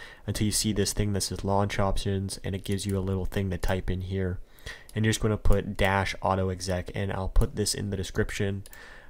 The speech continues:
uh, in case, you know, you're scared that you're gonna mess it up, even though it won't cause anything.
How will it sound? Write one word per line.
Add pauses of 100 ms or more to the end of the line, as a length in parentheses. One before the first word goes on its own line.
uh,
in
case,
you
know,
you're (960)
scared
that
you're
gonna
mess
it
up,
even
though
it
won't
cause
anything.